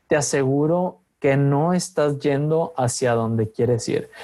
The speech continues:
Ah, y justo entre semana leí una frase que fue como, wow, o sea, de las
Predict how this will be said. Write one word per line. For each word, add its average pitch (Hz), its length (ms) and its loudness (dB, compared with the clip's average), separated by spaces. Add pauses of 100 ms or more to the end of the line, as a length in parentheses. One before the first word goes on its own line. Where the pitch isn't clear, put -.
(480)
Ah, - 80 -2
y 151 180 2
justo 143 260 -4
entre 190 200 0
semana 151 400 0
leí 147 300 2
una 160 240 -2
frase 147 460 -2
que 127 420 0
fue - 340 -4
como, 143 480 -2
wow, 123 760 0
o - 20 -2
sea, 135 160 0
de 135 80 2
las 135 320 -2